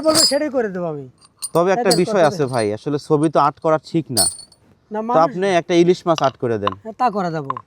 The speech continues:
Speaker 2: ছোটবেলায় কিন্তু দেখতাম যে ইলিশ মাছ
Speaker 1: হ্যাঁ।
Speaker 2: আর্ট করতো, তাই না?
Speaker 1: হ্যাঁ। এই তো
Speaker 2: গামছা,
Speaker 1: দেখছেন?
Speaker 2: গামছা বাঁধছেন?
Speaker 1: হ্যাঁ, গামছা বাঁধলে মুখে এই যে লাখে যাবো না,
Speaker 2: ঝাঁজটা
Speaker 1: ঝাঁজটা
Speaker 2: যায় না।
Speaker 1: যাবো না। হ্যাঁ, আবার
Speaker 2: আর চশমায়
Speaker 1: এর
Speaker 2: পড়লে?
Speaker 1: প্রয়োজন আছে, পাড়ার একটা প্রয়োজন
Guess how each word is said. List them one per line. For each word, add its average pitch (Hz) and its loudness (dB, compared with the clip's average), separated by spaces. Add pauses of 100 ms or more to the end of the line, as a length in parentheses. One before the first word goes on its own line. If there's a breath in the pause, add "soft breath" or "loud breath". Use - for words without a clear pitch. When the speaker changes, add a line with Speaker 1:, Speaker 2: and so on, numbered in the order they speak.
(100)
Speaker 2:
ছোটবেলায় 175 4
কিন্তু 190 0
দেখতাম 170 -4
যে 156 0
ইলিশ 165 -2
মাছ 165 -2
Speaker 1:
হ্যাঁ। 156 -12 (280)
Speaker 2:
আর্ট 143 -4
করতো, 123 -4
তাই 147 -2
না? 131 -4 (140)
Speaker 1:
হ্যাঁ। 180 -8 (720)
এই 247 -6
তো 240 -8
Speaker 2:
গামছা, 294 0
Speaker 1:
দেখছেন? 277 -4 (140)
Speaker 2:
গামছা 151 -2
বাঁধছেন? 127 -8 (280)
Speaker 1:
হ্যাঁ, 208 -10
গামছা 269 -6
বাঁধলে 269 -8 (100)
মুখে 247 -8 (120)
এই 254 -8
যে 247 -6 (140)
লাখে 226 -6
যাবো 226 -6
না, 220 -4
Speaker 2:
ঝাঁজটা 185 -2
Speaker 1:
ঝাঁজটা 139 -2
Speaker 2:
যায় 127 -2
না। 101 -6
Speaker 1:
যাবো 151 -14
না। 156 -20
হ্যাঁ, 190 -8
আবার 214 -8
Speaker 2:
আর 214 -12
চশমায় 139 -6
Speaker 1:
এর 135 -8 (100)
Speaker 2:
পড়লে? 139 -6
Speaker 1:
প্রয়োজন 247 -6
আছে, 196 -12 (100)
পাড়ার 226 -6
একটা 240 -8 (560)
প্রয়োজন 233 -4